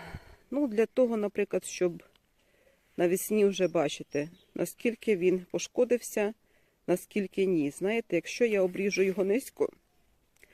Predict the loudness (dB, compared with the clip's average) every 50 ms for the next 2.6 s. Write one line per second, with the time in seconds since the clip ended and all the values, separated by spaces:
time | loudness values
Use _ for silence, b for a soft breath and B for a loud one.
0 | b b b b b b b b b b b 2 2 4 4 6 4 4 4 2
1 | 0 0 2 2 2 2 2 2 4 4 4 2 0 -2 -4 -2 -2 -2 -2 -4
2 | -2 0 0 0 0 -2 -4 -6 -2 -2 -2